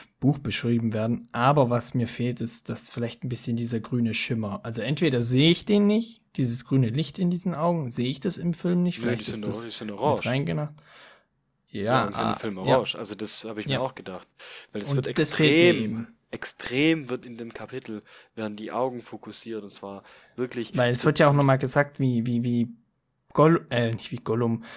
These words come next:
Speaker 1: wie F-, Pippin später versucht, ähm, zu erklären, wie, wie es für ihn war, wo er in, in die Augen geschaut hat. Also das wird nochmal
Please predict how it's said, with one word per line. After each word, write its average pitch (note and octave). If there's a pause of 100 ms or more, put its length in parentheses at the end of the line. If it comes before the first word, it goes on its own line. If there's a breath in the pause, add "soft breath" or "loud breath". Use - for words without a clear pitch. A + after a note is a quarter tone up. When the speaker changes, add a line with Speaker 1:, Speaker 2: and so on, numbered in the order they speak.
(180 loud breath)
Speaker 1:
wie C3+
F-, - (480)
Pippin G3
später F3
versucht, F3
ähm, C#3
zu -
erklären, D3 (160 loud breath)
wie, D#3
wie D#3+
es F#3+
für E3
ihn C#3+
war, C#3+
wo C#3
er C#3
in, C#3
in C#3+
die C3+
Augen C3+
geschaut A#2
hat. G#2+
Also A#2+
das A#2+
wird F3
nochmal D3